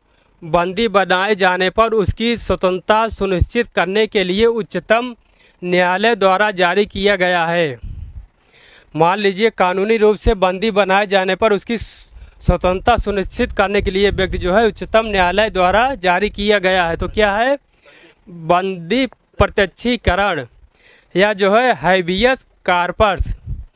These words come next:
बंदी प्रत्यक्षीकरण द्वारा जो है उसको निलंबित किया जा सकता है।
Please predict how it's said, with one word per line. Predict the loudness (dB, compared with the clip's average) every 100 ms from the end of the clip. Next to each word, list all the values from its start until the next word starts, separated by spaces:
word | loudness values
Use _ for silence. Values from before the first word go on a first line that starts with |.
| _ _ _
बंदी | 0 0 0 -4 -4 _ -6
प्रत्यक्षीकरण | -2 -2 -2 -4 -2 0 0 -6 -16 -4
द्वारा | 0 2 0
जो | 0 0
है | 0
उसको | -4 -4
निलंबित | 0 0 -2 -6
किया | -2 -2
जा | 0 -2
सकता | -2 -4 -2
है। | -2 -2